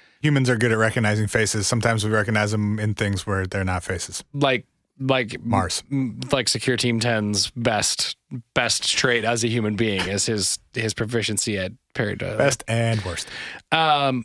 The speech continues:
Speaker 2: but it is. It's the idea that because faces are so recognizable to us as human beings
Speaker 1: That
Speaker 2: through millions of years of
Speaker 1: our
Speaker 2: evolution,
Speaker 1: survival depends on it,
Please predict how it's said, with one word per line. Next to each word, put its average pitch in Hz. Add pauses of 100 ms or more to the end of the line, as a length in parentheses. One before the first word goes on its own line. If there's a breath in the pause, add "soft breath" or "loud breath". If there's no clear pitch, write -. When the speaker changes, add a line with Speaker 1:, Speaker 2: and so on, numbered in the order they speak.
Speaker 2:
but 202
it 233
is. 180
It's 156
the 185
idea 170
that 139
because 139
faces 131
are 117
so 123
recognizable 113
to 127
us 113
as 117
human 110
beings 110
Speaker 1:
That 113
Speaker 2:
through 117
millions 117
of 104
years 110
of 107
Speaker 1:
our 117
Speaker 2:
evolution, 120
Speaker 1:
survival 117
depends 113
on 113
it, 117